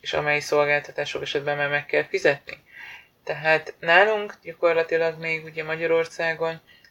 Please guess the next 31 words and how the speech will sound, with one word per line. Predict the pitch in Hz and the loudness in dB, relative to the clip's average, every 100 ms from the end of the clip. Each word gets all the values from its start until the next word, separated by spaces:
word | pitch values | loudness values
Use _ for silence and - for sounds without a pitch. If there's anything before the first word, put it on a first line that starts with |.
| _ | _
nagyon | 170 175 | 0 2
sok | 175 175 - | 2 0 0
méhcsalád | 170 208 - 220 208 208 | -2 -2 0 4 6 4
van, | 208 208 208 208 _ _ _ | 4 4 2 -2 _ _ _
még | 156 151 | -12 -10
azért | 151 156 151 147 - 156 | -6 -2 0 -2 -8 -2
gazdag | 165 165 - 165 - | 0 0 0 -2 0
beporzó | 160 165 175 175 185 | -4 0 0 2 -2
közösségeink, | 185 185 180 - 180 180 175 170 | -2 -6 -4 -2 -2 0 -4 -4
vadbeporzó | 160 156 175 190 180 190 | -2 -2 -2 -2 0 0
közösségeink | 190 185 180 - 180 180 180 180 | -2 -4 -4 -4 -4 -2 -4 -4
vannak. | 185 175 175 180 - - - _ | -4 -4 -4 -6 -10 -20 -20 _
Nem | 220 | 0
igazán | 226 175 170 160 | 6 6 4 0
érezzük | 156 151 151 - | 0 -2 -6 -6
annak | 151 151 143 | -6 -6 -10
a | |
súlyát, | 147 - 147 143 143 143 | -12 -12 -8 -6 -6 -6
hogy | 151 | -12
mi | 151 | -10
lenne, | 156 151 147 | -8 -6 -8
hogyha | 143 147 - 147 | -8 -10 -6 -6
ezek | 143 143 | -4 -6
hiányoznának. | - 143 143 143 147 147 160 165 170 170 _ - - - - _ _ | -6 -6 -4 -4 -6 -6 -6 -6 -8 -14 _ -20 -20 -20 -20 _ _
De | 175 | 4
van | 196 185 175 165 - _ _ | 6 6 2 -10 -20 _ _
már | 156 156 151 151 | -8 -4 0 2
erre | 151 151 | 0 -2
példa, | - 165 165 165 165 165 165 160 | -4 -2 -2 -2 -2 -2 -4 -10
például | 160 151 147 147 147 | -12 -10 -8 -8 -10
szintén | 147 - 143 156 156 143 | -12 -14 -14 -10 -10 -10